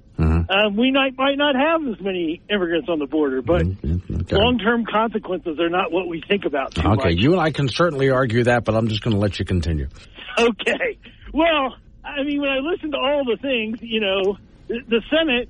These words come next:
Speaker 2: again, she, she said that, uh, the Senate's not taking up the bills. Well, why waste time on things that are absolutely ludicrous to take up? The Senate's role and the House's role is to come to compromise.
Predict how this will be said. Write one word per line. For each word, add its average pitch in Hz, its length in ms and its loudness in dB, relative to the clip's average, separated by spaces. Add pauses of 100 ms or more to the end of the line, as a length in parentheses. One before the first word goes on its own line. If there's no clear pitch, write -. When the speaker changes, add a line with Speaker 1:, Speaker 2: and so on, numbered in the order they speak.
Speaker 2:
again, 208 480 -2 (220)
she, - 220 -6 (100)
she 240 220 2
said 247 240 2
that, 220 280 0
uh, 190 200 -2 (300)
the 196 220 -2
Senate's 240 360 0
not 202 200 -4
taking 214 240 0
up 170 100 -6
the 165 80 -8
bills. 214 420 0
Well, 196 360 0 (200)
why 208 200 2
waste 220 320 0
time 214 460 -2
on 190 220 -4
things 208 300 0
that 180 140 0
are 196 80 -4
absolutely 196 680 -2
ludicrous 208 460 0
to - 80 -6
take 202 260 2
up? 269 220 -2 (160)
The 180 180 -2
Senate's 262 320 0
role 214 540 2
and 202 100 -4
the 196 80 -4
House's 226 460 0
role 185 320 0 (180)
is 190 120 -2
to 233 80 0
come 220 180 0
to 226 80 -2
compromise. 240 560 -2